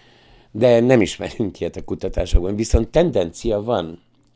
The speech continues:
ami azt jelenti, hogy több hatos lesz, ha szívből akarom. Tényleg több lesz. Kaszinóban már nehezebb, mert ott anyagi érdekek, meg stresszek, meg mindenféle, meg ellentétes érdekek fűződnek hozzá.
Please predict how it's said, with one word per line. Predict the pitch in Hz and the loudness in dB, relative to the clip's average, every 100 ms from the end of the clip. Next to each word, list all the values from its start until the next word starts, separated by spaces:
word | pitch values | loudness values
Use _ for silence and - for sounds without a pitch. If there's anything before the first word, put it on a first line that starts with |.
| _ _ _ _ _ _ - - | _ _ _ _ _ _ -18 -6
ami | 120 143 | -2 0
azt | 151 | 2
jelenti, | - 110 101 - 123 135 131 - _ _ _ _ _ _ _ _ _ - | 4 4 2 2 4 4 0 -12 _ _ _ _ _ _ _ _ _ -4
hogy | 123 - | -4 -2
több | - 160 - | 0 0 0
hatos | 101 - 92 - | -4 -4 -8 -8
lesz, | 87 90 | -10 -10
ha | 98 | -12
szívből | - 98 85 85 | -10 -8 -6 -6
akarom. | 82 - 90 87 - | -6 -8 -12 -12 -8
Tényleg | 196 185 95 - | -4 -2 -4 -6
több | 95 87 | -10 -8
lesz. | 90 90 - - - _ _ _ _ _ | -8 -12 -12 -14 -16 _ _ _ _ _
Kaszinóban | - 156 - 131 110 110 | -6 -4 0 2 2 2
már | 110 | 0
nehezebb, | 104 87 87 85 95 | -2 -4 -6 -6 -8
mert | 92 92 | -10 -12
ott | - | -8
anyagi | 98 90 85 | -6 -6 -8
érdekek, | 90 85 85 87 - 85 | -6 -6 -6 -12 -10 -12
meg | 90 80 - | -12 -16 -16
stresszek, | - - 87 90 - - - | -16 -10 -6 -6 -8 -16 -14
meg | 85 | -12
mindenféle, | 87 82 82 95 87 - _ _ | -10 -10 -12 -16 -14 -16 _ _
meg | 87 85 _ _ _ | -12 -12 _ _ _
ellentétes | 92 87 87 92 - - | -8 -6 -8 -10 -8 -6
érdekek | 90 85 - - | -6 -8 -12 -18
fűződnek | - 92 78 92 98 92 | -12 -10 -10 -12 -12 -12
hozzá. | 95 90 - - | -8 -6 -4 -4